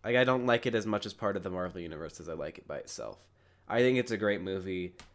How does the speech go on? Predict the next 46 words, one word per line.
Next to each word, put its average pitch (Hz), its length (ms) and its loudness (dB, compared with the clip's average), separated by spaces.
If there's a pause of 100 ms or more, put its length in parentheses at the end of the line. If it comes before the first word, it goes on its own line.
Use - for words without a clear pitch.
(180)
but - 120 -8
then 95 140 -4
I 95 120 -4
also 95 260 -4
think, 92 260 -8
like, - 280 -10 (460)
if 104 120 -10 (140)
you 104 200 -2
really, 95 480 -2
like, 82 380 -8 (400)
care 92 300 -4
about 95 300 -4
the - 60 -12
characters 87 720 -8
or 73 160 -10
whatever, 71 560 -8 (680)
maybe 78 280 -10
you 92 140 -6
won't 92 180 -6
like 95 240 -6
it 101 100 -8
as 98 160 -10
much. 101 380 -8 (260)
I 92 100 -8
don't 73 140 -8
know. 69 200 -12 (640)
I 107 160 2
don't 82 320 -6 (380)
as - 200 -10
much. 60 440 -12
It's 95 140 -10
just, - 180 -14
like, 82 140 -10
I 78 40 -12
can 76 220 -14
notice 64 300 -10
that 57 220 -10
a 50 80 -12
little 50 280 -16
bit. - 180 -16 (540)
Here's 156 260 0
the 143 80 -4
thing, 104 300 2
is, 113 180 -2
like, 117 220 4
overall, 120 840 0